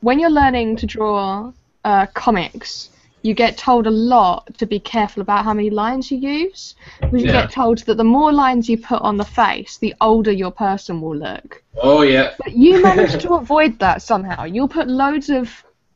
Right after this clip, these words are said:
Speaker 1: lines on, and yet you put 'em in just the right place that it matches the age. I think that's really
Speaker 2: So
Speaker 1: clever.
Speaker 2: many of my R G Ds, like, I age the person by, like, ten years, and then over time I kinda started,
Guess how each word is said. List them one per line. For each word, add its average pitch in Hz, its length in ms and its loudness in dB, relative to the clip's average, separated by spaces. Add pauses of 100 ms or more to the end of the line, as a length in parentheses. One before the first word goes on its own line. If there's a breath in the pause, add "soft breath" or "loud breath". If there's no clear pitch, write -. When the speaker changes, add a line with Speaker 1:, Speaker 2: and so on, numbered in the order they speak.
(100)
Speaker 1:
lines 226 440 0
on, 156 360 -6
and 208 240 -2
yet 220 200 -2
you 214 120 -6
put - 160 -8
'em 220 100 -4
in 214 140 -2
just 247 360 -4
the 240 80 -4
right 220 320 -2
place 190 500 -4 (220)
that 208 100 -4
it 196 80 -2
matches 202 920 -4 (240)
the 220 160 2
age. 175 440 -4 (240)
I 208 60 -4
think 220 140 -6
that's 220 120 -6
really 202 120 -4
Speaker 2:
So 165 140 4
Speaker 1:
clever. 151 100 4
Speaker 2:
many 143 260 2
of 127 80 -4
my 123 140 -2
R 123 160 0
G 120 180 -10
Ds, 117 300 -8
like, 101 240 -6
I 107 100 -2
age 107 380 -2
the 107 80 -6
person 110 380 -6
by, 104 120 0
like, 101 240 -2
ten 98 240 -6
years, 101 480 -4
and 107 160 -8
then 101 240 -6 (280)
over 170 360 2
time 143 400 0
I 104 80 0
kinda 107 300 -4
started, 104 460 -4